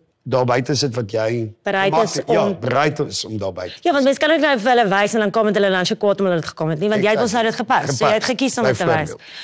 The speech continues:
Speaker 2: Maar soos jy sê, ek dink mense leer wat wil ek wys en wat wil ek nie wys nie.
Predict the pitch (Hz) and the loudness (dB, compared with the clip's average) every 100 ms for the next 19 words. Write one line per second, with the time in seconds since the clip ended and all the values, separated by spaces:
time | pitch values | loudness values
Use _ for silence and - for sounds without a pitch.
0 | - 240 285 269 226 214 202 220 220 226 | -6 -2 0 0 2 2 2 0 0 0
1 | 190 190 180 165 160 - - 208 240 208 | 0 0 0 -2 -6 -16 -2 0 0 2
2 | 202 185 175 170 202 190 170 175 170 156 | 2 2 0 0 0 0 0 -2 -2 -2
3 | 147 143 160 165 | -4 -6 -8 -10